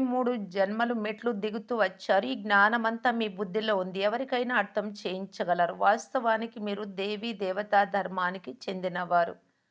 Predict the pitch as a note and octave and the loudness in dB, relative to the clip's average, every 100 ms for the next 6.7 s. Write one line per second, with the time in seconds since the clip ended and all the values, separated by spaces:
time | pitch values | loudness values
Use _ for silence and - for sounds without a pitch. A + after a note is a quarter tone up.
0 | _ _ _ - A3 A3+ C#4 B3+ A#3+ A#3 | _ _ _ 0 0 0 -6 0 2 0
1 | A#3 A3+ G#3 A3 A#3 A#3+ A#3+ G3+ G#3+ G#3 | -2 -4 -4 -2 -2 -2 -2 -2 -4 -2
2 | G#3+ G#3 B3 _ - F3+ F#3 F3+ F3 - | -2 -4 -8 _ 0 0 0 -2 -4 -6
3 | - - G3+ G3+ A3 G#3+ G3+ F#3+ F#3+ G#3 | -10 -2 -2 4 2 2 -4 -4 -4 -4
4 | A3+ G3+ F#3+ F#3 F#3 F3+ F3+ G3+ G3+ - | -4 -4 -4 0 0 -2 -4 -6 -6 -2
5 | G3+ F3+ F#3 G#3+ G3 F#3+ F#3+ G#3 G3+ G3 | 0 -2 -6 -8 -8 -8 -6 -6 -4 0
6 | G3 F#3+ F#3 G3 - F#3 E3 | 0 -2 -6 -10 -2 0 0